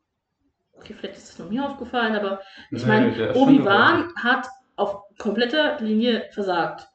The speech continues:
Speaker 1: Damit ist er ein gebrochener Mann und deswegen zieht er sich zurück, weil das die einzige Bestrafung ist, die er sich selber auferlegen kann, nämlich das Exil.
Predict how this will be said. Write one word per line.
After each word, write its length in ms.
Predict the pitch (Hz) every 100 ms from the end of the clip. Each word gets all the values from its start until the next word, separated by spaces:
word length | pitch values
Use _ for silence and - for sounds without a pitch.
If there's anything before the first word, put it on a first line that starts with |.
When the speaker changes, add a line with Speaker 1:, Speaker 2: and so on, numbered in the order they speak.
| _ _ _ -
Speaker 1:
Damit 300 | 233 269 220
ist 100 | 220
er 80 | 233
ein 160 | 202
gebrochener 460 | 214 190 202 208 175
Mann 340 | 170 220 330
und 120 | 240
deswegen 280 | 247 - 220
zieht 160 | 214 247
er 80 | 208
sich 160 | 208
zurück, 300 | - 196 269
weil 120 | 240 214
das 100 | 214
die 120 | -
einzige 320 | 226 233 214
Bestrafung 540 | - - 175 208 233
ist, 100 | 220 -
die 60 |
er 60 | 196
sich 140 | 196
selber 240 | 185 190 -
auferlegen 460 | - 202 175 180
kann, 180 | 214 202
nämlich 180 | 185 175
das 140 | 170
Exil. 540 | - - - 170 147